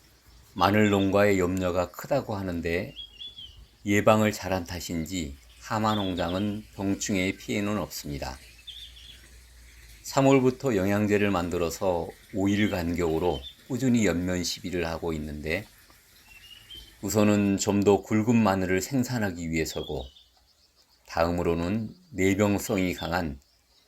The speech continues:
튼실한 마늘로 키워 농약 살포 횟수를 줄이기 위해서입니다.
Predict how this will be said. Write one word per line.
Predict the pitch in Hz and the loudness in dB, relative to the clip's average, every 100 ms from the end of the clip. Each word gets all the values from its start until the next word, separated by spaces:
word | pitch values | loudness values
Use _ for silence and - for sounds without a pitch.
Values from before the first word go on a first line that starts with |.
| _ _ | _ _
튼실한 | - 170 147 151 131 117 | -8 -4 2 4 6 4
마늘로 | 90 87 87 85 | 0 -2 -2 -4
키워 | - 98 90 87 - - _ - | -4 -2 0 0 -2 -12 _ -8
농약 | 90 98 101 98 | -2 2 2 0
살포 | - 110 - 113 95 | -6 -10 -8 -4 -2
횟수를 | 90 - 95 98 | -2 -4 -4 -4
줄이기 | - 92 87 98 85 | -6 -6 -6 -6 -6
위해서입니다. | 80 80 - 78 69 123 - | -2 -2 -4 -8 -8 -8 -8